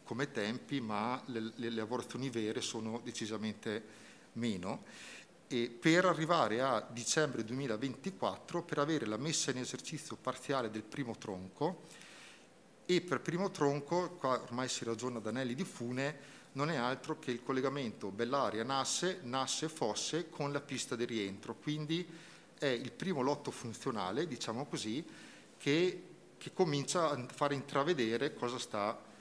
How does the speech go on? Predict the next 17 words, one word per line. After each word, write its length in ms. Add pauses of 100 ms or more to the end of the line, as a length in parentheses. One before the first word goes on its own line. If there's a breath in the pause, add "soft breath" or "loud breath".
(240 loud breath)
succedendo. 800 (560 loud breath)
Perché 680
la 140
data 320
del 180
duemilaventiquattro? 1300 (240)
E 140
rispetto 480
all'ultima 420
volta, 380
la 120
vera 200
novità, 580 (200)
se 180
posso 680 (480 loud breath)
introdurla 580
così, 500